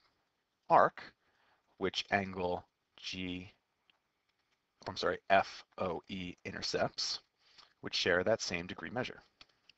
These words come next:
one hundred degrees. So F O E is one hundred, and F E is also one hundred degrees. Now, noticing G F E, well, G F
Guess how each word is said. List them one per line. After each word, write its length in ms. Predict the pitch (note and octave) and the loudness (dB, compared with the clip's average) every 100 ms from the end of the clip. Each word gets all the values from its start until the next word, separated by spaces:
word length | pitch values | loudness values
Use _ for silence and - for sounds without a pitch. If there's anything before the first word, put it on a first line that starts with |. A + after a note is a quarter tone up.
| - | -14
one 120 | - F#2 | -10 -10
hundred 200 | F#2 - | -10 -12
degrees. 480 | - G2+ - - - - - _ | -8 -6 -6 -10 -16 -20 -20 _
So 120 | - - | -14 -2
F 220 | F#2+ - | -2 0
O 120 | G#2 G#2 | 0 0
E 120 | G#2+ | -2
is 120 | A2 | -4
one 140 | A2 | -4
hundred, 320 | A2 B2+ E3 - _ _ _ _ _ _ _ - - _ _ _ _ _ _ _ _ | -4 -4 -6 -8 _ _ _ _ _ _ _ -20 -20 _ _ _ _ _ _ _ _
and 240 | G2 F#2 F2+ - | -6 -6 -2 2
F 200 | C3 - | 2 0
E 240 | F2+ F2 - _ _ _ | -6 -8 -14 _ _ _
is 80 | - | -2
also 320 | G#2+ - - F#2 | 0 0 -2 -6
one 140 | - | -8
hundred 240 | F2+ F2 | -10 -12
degrees. 440 | - - E2+ - - - _ _ _ _ _ _ _ _ _ _ _ _ - - - - - - - - - | -12 -14 -12 -10 -12 -14 _ _ _ _ _ _ _ _ _ _ _ _ -16 -16 -20 -20 -20 -20 -20 -20 2
Now, 200 | A#2+ A2+ | 4 6
noticing 520 | C#3 C#3+ C3+ C3 A#2 A2+ _ - - - | 4 2 4 0 0 -4 _ -20 -20 -6
G 320 | - E3 A3 | -2 0 4
F 240 | G#2 F2+ - | 6 6 2
E, 280 | F#2+ F#2 D#3 - - _ _ - _ | -4 -2 -4 -10 -20 _ _ -20 _
well, 180 | A2 G#2+ - | 4 4 2
G 520 | - - D#3+ F#3+ G3 - _ _ - | -4 -4 -4 -4 -6 -8 _ _ -2
F 380 | G2 - - | 0 -2 -6